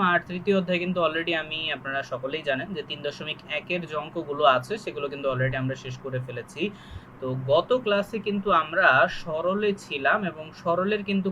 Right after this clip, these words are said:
ক নাম্বারের যে ম্যাথটা আছে এই অঙ্কটা আমরা, আহ, গত ক্লাসে কিন্তু করেছিলাম। তো যারা যারা আমার, আহ, আগের ক্লাসগুলো মিস করেছেন তারা অবশ্যই ক্লাস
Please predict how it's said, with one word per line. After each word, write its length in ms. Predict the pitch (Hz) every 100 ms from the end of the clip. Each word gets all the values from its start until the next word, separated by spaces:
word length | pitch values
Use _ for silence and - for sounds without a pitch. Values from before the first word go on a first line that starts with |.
| -
ক 20 | 196 202 196
নাম্বারের 400 | 185 185 196 190
যে 140 | 175 170 143
ম্যাথটা 360 | 143 - 151 131
আছে 200 | 123 147 247 175
এই 60 |
অঙ্কটা 320 | 156 151 147 143
আমরা, 300 | 135 139 180
আহ, 460 | 233 - 135 135 131 - - - - 127
গত 160 | 139 160
ক্লাসে 300 | 139 139 135 139
কিন্তু 220 | 139 135 139
করেছিলাম। 520 | 135 131 131 135 220 - - -
তো 60 | 139
যারা 180 | 139 151 175
যারা 140 | 185 175
আমার, 220 | 180 180 170
আহ, 300 | 160 151 139
আগের 180 | 147 190 190
ক্লাসগুলো 400 | 185 170 180 185
মিস 220 | 160 - -
করেছেন 340 | 170 165 208 233
তারা 200 | 180 165
অবশ্যই 460 | 151 165 - 185
ক্লাস 340 | 175 151 151